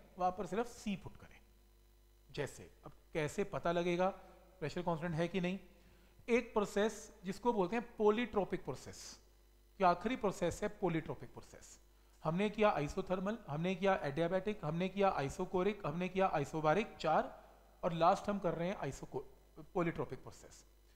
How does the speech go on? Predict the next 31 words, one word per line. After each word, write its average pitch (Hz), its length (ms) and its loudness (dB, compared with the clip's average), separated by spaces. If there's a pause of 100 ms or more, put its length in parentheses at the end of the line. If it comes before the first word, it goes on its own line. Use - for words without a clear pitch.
(460)
Polytropic 233 540 4
process 202 340 -2
क्या 156 140 -2
होता - 200 -6
है, - 60 -2
इसकी - 240 -6
equation 202 480 0
क्या 185 140 0
होती 139 240 -4
है? 131 100 -6
Polytropic 220 680 0
की 226 80 -4
equation 165 400 -2
है 180 60 0
पीवी 196 400 -4
raise 214 240 0
to 185 80 -6
power 208 180 2 (140)
x 202 240 -2
is 214 80 2
a 233 60 4
constant। 147 500 -4 (1500)
तो 190 60 -4
आप 160 100 -2
कहेंगे, 190 220 -2
"तो 196 80 -2
adiabatic 185 480 0
लग 175 100 0
रहा 139 100 -4
है, 131 60 -4
बिल्कुल." 110 340 -14